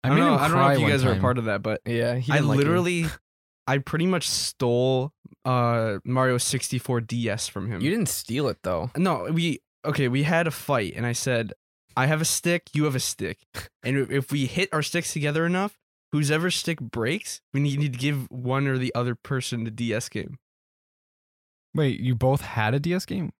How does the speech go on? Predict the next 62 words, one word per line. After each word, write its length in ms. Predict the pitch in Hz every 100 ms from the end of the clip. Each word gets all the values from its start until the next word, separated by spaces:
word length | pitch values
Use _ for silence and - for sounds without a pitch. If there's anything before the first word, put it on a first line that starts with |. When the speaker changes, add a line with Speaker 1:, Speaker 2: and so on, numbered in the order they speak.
| -
Speaker 1:
Or 240 | 123 104 -
Speaker 2:
I 140 | 143 175
had 160 | 196
a 40 | 190
D 160 | 180
S 140 | 180 -
game, 220 | 185 156
and 80 | 127
he 60 | 127
had 100 | 127
a 40 |
Speaker 1:
Oh. 80 | 127
Speaker 2:
D 60 | 123
S 20 |
Speaker 3:
I 40 | -
mean, 140 | -
Speaker 2:
game. 320 | 123 101 120 -
Speaker 3:
I 20 |
guess 220 | 131 196 -
it 80 |
was 100 | 147
a 80 | 113
fair, 460 | 104 127 123 113 - -
fair 240 | 123 113
Speaker 2:
It 120 | 107 226
was 140 | 127
a 40 |
Speaker 3:
deal. 40 | -
Speaker 2:
fair 200 | - 123
Speaker 1:
If 60 | 123
you 140 | 226
Speaker 2:
deal. 100 | -
Speaker 1:
agreed 240 | 123 151 185
to 160 | 113
it, 180 | 98 123
I 60 | 87
mean 80 | 113
Speaker 2:
But 240 | 175 165
no, 280 | 165 156 120
it 40 |
wasn't 320 | 123 143 143 123
a 40 |
fair 200 | - 127
deal 280 | 123 113 98
because 300 | 127 139 123
my 200 | 123 131
stick 320 | - 156 147
was 160 | 135 120 _ -
d-, 80 | -
indestructible 800 | 143 131 - - 123 - 143 151
and 100 | 131
his 180 | 135 127
was, 140 | 127
like, 220 | 123 107 - -
rotted. 500 | 117 104 113 143 185 156
Speaker 1:
<laughs> 120 | -
Speaker 3:
But 120 | 170 165
he 120 | 202
took 240 | 226 208
the 80 | 170
deal, 380 | 147 156 80 -
so. 400 | - 104 95